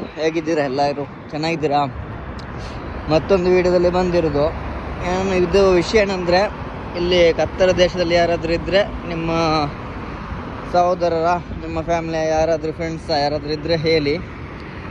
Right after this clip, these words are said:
ನಿಮ್ಮೊಂದು ರೋಡ್ ಕ್ಲೋಸ್ ಮಾಡುವ ಹಾಗಿಲ್ಲ. ರೋಡ್ ಒಂದು ಎಲ್ಲ ನೀವು ಕ್ಲೋಸ್ ಮಾಡುವುದಾದ್ರೆ ಇನ್ನೂರು ರಿಯಾಲು ಫೈನ್. ಏ,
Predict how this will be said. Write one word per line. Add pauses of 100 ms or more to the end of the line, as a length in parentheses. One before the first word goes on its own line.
(140)
ನಿಮ್ಮೊಂದು
ರೋಡ್
ಕ್ಲೋಸ್
ಮಾಡುವ
ಹಾಗಿಲ್ಲ.
ರೋಡ್
ಒಂದು
ಎಲ್ಲ
ನೀವು
ಕ್ಲೋಸ್
ಮಾಡುವುದಾದ್ರೆ (760)
ಇನ್ನೂರು
ರಿಯಾಲು
ಫೈನ್. (540)
ಏ,